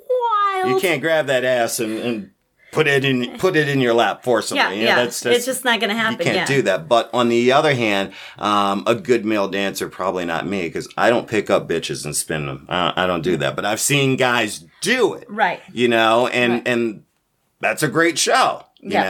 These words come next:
Speaker 2: know, but it's a, it's a submission point at that point, you
Speaker 1: Mm-hmm.
Speaker 2: know? And you gotta think about that for a second. Think about that when it comes to a bachelor party anyway. Um, a male dancer that you don't know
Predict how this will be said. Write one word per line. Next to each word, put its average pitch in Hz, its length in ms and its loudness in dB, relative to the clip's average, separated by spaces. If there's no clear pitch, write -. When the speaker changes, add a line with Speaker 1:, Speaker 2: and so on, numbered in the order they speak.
Speaker 2:
know, 104 180 2
but 117 220 2
it's 120 240 -2
a, 104 260 4
it's 107 220 -6
a 101 60 -8
submission 101 480 -4
point 60 260 -8
at 62 120 -10
that - 200 -6
point, 58 260 -8
you 80 80 -6
Speaker 1:
Mm-hmm. 78 80 -4
Speaker 2:
know? 76 160 -6
And 92 160 -4
you 151 80 0
gotta 202 200 2
think 185 180 -2
about 78 220 0
that 78 200 -4
for 80 120 -8
a 78 40 -6
second. 76 300 -10
Think - 140 -10
about 160 180 0
that 117 160 -2
when 107 100 -4
it - 60 -6
comes 107 160 -4
to 95 60 -4
a 78 40 -4
bachelor 80 360 -2
party 71 280 -4
anyway. 65 280 -6
Um, 95 720 -4
a 117 120 0
male 170 840 2
dancer 139 720 2
that 110 160 0
you 139 240 0
don't 156 240 2
know 113 400 0